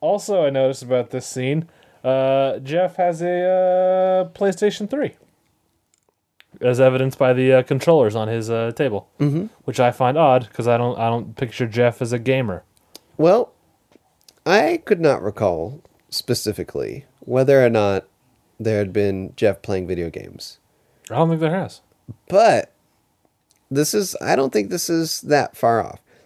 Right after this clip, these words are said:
Speaker 2: I could see him, couldn't you see him playing, like, sports video games? Couldn't you see him playing, like,
Speaker 1: No.
Speaker 2: a Call of Duty?
Speaker 1: No, absolutely not.
Speaker 2: No?
Speaker 1: 'Cause the only sports, the sport that he cares about really is football,
Speaker 2: Mm-hmm.
Speaker 1: soccer. And, and, and that's only to seem stylish.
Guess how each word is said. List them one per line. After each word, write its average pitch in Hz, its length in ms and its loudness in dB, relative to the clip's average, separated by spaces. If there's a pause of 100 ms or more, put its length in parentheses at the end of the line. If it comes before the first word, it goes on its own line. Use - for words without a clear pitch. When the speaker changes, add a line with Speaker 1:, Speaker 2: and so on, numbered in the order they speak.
(160)
Speaker 2:
I 208 80 2
could 208 160 -6
see 190 240 -2
him, 175 140 0
couldn't - 220 -4
you 359 80 -2
see 320 160 -2
him 294 100 0
playing, 202 420 2
like, 180 300 -2
sports 175 340 0
video 175 220 0
games? 175 500 -2 (300)
Couldn't 175 160 -4
you 190 80 -6
see 180 180 -4
him 165 120 -2
playing, 160 400 0
like, 151 180 2
Speaker 1:
No. 107 160 -2
Speaker 2:
a - 20 -12
Call 156 220 0
of 151 100 4
Duty? 151 280 0
Speaker 1:
No, 170 200 2
absolutely 156 420 0
not. 110 240 -6 (260)
Speaker 2:
No? 160 180 -6 (140)
Speaker 1:
'Cause 139 140 0
the 147 140 2
only 185 280 2
sports, 165 600 -2
the 135 480 -10
sport 151 260 2
that 139 100 0
he 135 80 0
cares 117 260 2
about 113 160 0
really 110 220 0
is 110 120 -4
football, 104 640 -2
Speaker 2:
Mm-hmm. 95 180 -4 (360)
Speaker 1:
soccer. 104 420 -4 (680)
And, 135 160 -2
and, 151 240 0
and 143 200 0
that's 160 240 4
only 143 260 2
to 127 320 0
seem 123 580 -6
stylish. - 560 -2